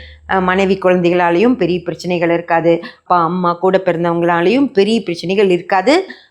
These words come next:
அதாவது இருக்காது அப்படின்னா என்னன்னு பார்த்தீங்கன்னா, அவங்க சமாளிச்சிருவாங்க. எல்லா விஷயத்தையும் அவங்க அழகா சமாளிச்சிருவாங்க. எவ்வளோ பெரிய பிரச்சனையாக இருந்தாலும் அதை தெளிவா, நிதானமா சமாளிச்சிருவாங்க. அதனால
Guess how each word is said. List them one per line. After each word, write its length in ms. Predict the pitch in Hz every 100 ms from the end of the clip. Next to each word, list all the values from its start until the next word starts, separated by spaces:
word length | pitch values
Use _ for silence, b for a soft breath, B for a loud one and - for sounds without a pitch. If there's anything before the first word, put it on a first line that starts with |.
| B -
அதாவது 480 | 208 233 285 262
இருக்காது 420 | 208 254 320 302 247
அப்படின்னா 320 | 190 214 240 196
என்னன்னு 360 | 208 226 214
பார்த்தீங்கன்னா, 400 | 196 190 185 202
அவங்க 240 | 302 262 254
சமாளிச்சிருவாங்க. 840 | 349 339 339 330 180 160 127 -
எல்லா 360 | 175 196 208 214
விஷயத்தையும் 840 | 196 202 208 202 196 233 302 320 B B
அவங்க 440 | - 175 175 170 -
அழகா 680 | - 190 220 254 254 311 330
சமாளிச்சிருவாங்க. 680 | 226 226 226 - 175 165 165
எவ்வளோ 440 | 196 185 196 247
பெரிய 220 | 247 202 196
பிரச்சனையாக 460 | - - 175 165 165
இருந்தாலும் 640 | 156 170 156 156 160 165 B B
அதை 240 | B 170 247 269 - _ _ 233
தெளிவா, 420 | 226 247 208 254 -
நிதானமா 540 | 196 190 196 196 202 320 - -
சமாளிச்சிருவாங்க. 600 | 202 202 185 170 160 156
அதனால 500 | 160 175 202 240 698